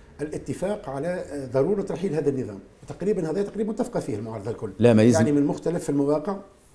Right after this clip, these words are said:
Speaker 1: هناك الآن جزر نتاع معارضة، نحكي على الخماسي، نحكي على جبهة الخلاص، نحكي على الدستور الحر، نحكي على حزبكم وآفاق تونس وغيره. تقريبًا اليوم اقتنعوا الكل بضرورة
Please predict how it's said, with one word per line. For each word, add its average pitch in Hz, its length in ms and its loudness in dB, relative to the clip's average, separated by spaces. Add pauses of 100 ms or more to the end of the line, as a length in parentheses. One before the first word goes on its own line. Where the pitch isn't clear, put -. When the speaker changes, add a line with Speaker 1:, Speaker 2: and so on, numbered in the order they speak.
(220)
Speaker 1:
هناك 151 260 -2
الآن 139 200 0
جزر 143 280 0
نتاع 127 200 -6
معارضة، 139 400 -4
نحكي 135 220 -8
على 131 120 -4
الخماسي، 151 500 -4 (300)
نحكي 131 180 -10
على 120 100 -6
جبهة 160 160 -6
الخلاص، 175 500 -6 (280)
نحكي 147 200 -10
على 139 60 -4
الدستور 151 320 -2
الحر، 190 300 -2 (180)
نحكي 214 240 -2
على 160 300 0
حزبكم 170 440 -4
وآفاق 147 460 -2
تونس 143 260 -6
وغيره. 190 320 -4 (280)
تقريبًا 196 340 -2
اليوم 170 260 -4
اقتنعوا 160 340 -6
الكل 202 280 -4
بضرورة 147 560 -4